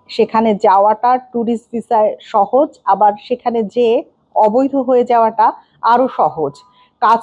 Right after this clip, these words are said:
পাওয়া গেলেও সেটির ন্যায্য মজুরি পাওয়া যায় না। সকল সমস্যার সমাধান নিজেরাই করে আমাদের মালদ্বীপ প্রবাসী যে সকল ভাই রয়েছেন, তারা কিন্তু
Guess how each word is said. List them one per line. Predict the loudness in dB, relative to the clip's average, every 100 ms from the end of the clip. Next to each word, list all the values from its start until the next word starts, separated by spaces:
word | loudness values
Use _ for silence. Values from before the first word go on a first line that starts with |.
| 0
পাওয়া | 2 2
গেলেও | 0 -2 -2 -4
সেটির | -4 -6 -4 -10 -14 _
ন্যায্য | -2 -2 0
মজুরি | -2 -2 -4 -4
পাওয়া | 0 0
যায় | 2 0 0
না। | -4 -8 _ _ _ -2
সকল | -2 0 -2
সমস্যার | 0 -2 -4 -6
সমাধান | -4 -2 -2 0 0 0 -4 -4
নিজেরাই | -2 0 2 0
করে | 0 0 2 0 -2
আমাদের | -6 -4 -4
মালদ্বীপ | -2 -2 -2 -4
প্রবাসী | -4 -4 -4 -6 -8
যে | -8
সকল | -14 -6 -6
ভাই | -2 0 2
রয়েছেন, | 0 0 -2 -4 -2
তারা | 2 2
কিন্তু | 0 -4 -4